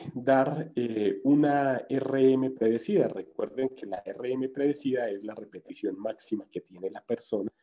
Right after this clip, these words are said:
al momento de, eh, hablar de fuerza máxima como tal. Pero, como ya lo dijimos en el tenis de mesa, no movilizamos fuerzas máximas ni fuerzas muy grandes. Como esta R M es predecida,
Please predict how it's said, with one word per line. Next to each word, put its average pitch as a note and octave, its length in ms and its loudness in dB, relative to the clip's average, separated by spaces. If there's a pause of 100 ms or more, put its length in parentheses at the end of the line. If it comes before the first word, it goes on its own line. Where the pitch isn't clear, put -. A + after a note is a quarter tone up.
(240)
al G#2 180 0
momento F#2 600 2
de, A2+ 280 2
eh, F#2 460 -2
hablar F#2 420 -2
de G2+ 100 -4
fuerza G2 460 -2
máxima G2 520 -8
como - 320 -18
tal. - 220 -2 (840)
Pero, E3 420 6 (140)
como G2 240 -2
ya G2 140 4
lo B2+ 120 2
dijimos C3+ 380 0
en G2 100 2
el E2+ 120 -2
tenis G#2 220 -2
de G#2+ 80 2
mesa, F#2 320 -4
no A#2+ 420 4
movilizamos G2 960 -4 (120)
fuerzas - 680 0
máximas G#2+ 600 -4
ni G2 120 -6
fuerzas - 520 -4
muy G2 220 -2
grandes. C3 580 -2 (540)
Como C3+ 320 4
esta E3 280 2
R F3 320 2
M E3+ 180 2
es D#3+ 120 -2
predecida, D#3+ 840 4